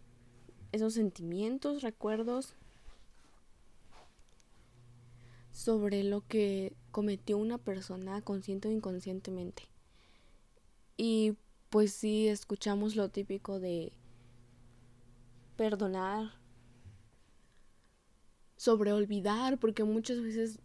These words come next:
escuchamos que dicen, "Olvídalo ya", ¿no? O, o "Ya lo olvidé".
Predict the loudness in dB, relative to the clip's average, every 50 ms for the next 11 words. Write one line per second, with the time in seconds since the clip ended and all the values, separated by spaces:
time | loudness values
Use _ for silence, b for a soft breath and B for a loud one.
0 | -8 -8 -6 -6 -6 -6 -6 -6 -6 -4 -4 -4 -6 -6 -8 -8 -8 -8 -6 -8
1 | -6 -4 -4 -2 -2 -4 -6 B B B B B B B B B B B B -20
2 | -20 -20 -20 -20 -20 -20 -20 -20 -20 -20 -8 6 8 10 10 10 10 8 6 6
3 | 6 4 4 4 4 4 4 4 4 4 2 0 0 -2 -2 -4 -4 -2 0 0
4 | 2 2 2 2 2 0 0 -2 -4 -6 -10 -4 0 2 2 2 2 2 2 4
5 | 4 6 6 6 4 4 2 2 2 4 4 4 2 0 -2 -6